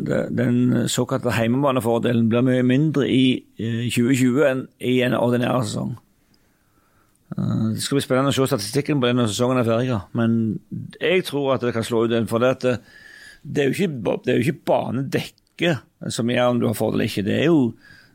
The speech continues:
publikum som trøkk, trøkk og publikum som løfter laget fram, som, som gjør at, og når, når du ikke har den fordelen, så tror jeg det vil bli,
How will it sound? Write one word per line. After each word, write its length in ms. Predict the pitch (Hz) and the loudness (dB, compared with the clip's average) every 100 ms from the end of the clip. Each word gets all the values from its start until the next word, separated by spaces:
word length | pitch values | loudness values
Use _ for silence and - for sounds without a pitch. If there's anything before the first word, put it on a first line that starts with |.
| _ 180 | _ -10
publikum 520 | - 127 139 131 131 117 | -4 -2 0 2 2 0
som 240 | 120 123 127 120 110 - | 0 2 0 -2 -6 -2
trøkk, 280 | 131 - - | -2 -2 -4
trøkk 340 | - 165 - - | -2 -2 -2 -4
og 40 | 123 | -2
publikum 400 | 131 151 139 131 | 0 0 0 2
som 160 | 110 120 | 2 2
løfter 320 | 113 - 120 | 0 -2 0
laget 320 | 127 139 127 | 2 0 0
fram, 240 | 127 165 113 - - - - - - | 0 0 -2 -6 -20 -20 -20 -20 -12
som, 360 | - - 135 151 | -4 0 0 0
som 320 | - 117 120 | 0 2 2
gjør 360 | 127 117 110 113 | 2 0 0 0
at, 80 | - | -2
og 120 | 143 123 | 0 2
når, 140 | 127 117 | 0 0
når 180 | 117 123 | 0 2
du 60 | 123 | 2
ikke 160 | 147 123 | 2 2
har 160 | 160 | 2
den 80 | 175 | 2
fordelen, 360 | 143 123 139 131 | 0 0 2 0
så 80 | 127 | -2
tror 160 | 139 135 | 0 2
jeg 60 | |
det 80 | 127 | 2
vil 120 | 131 | 2
bli, 100 | 123 | 2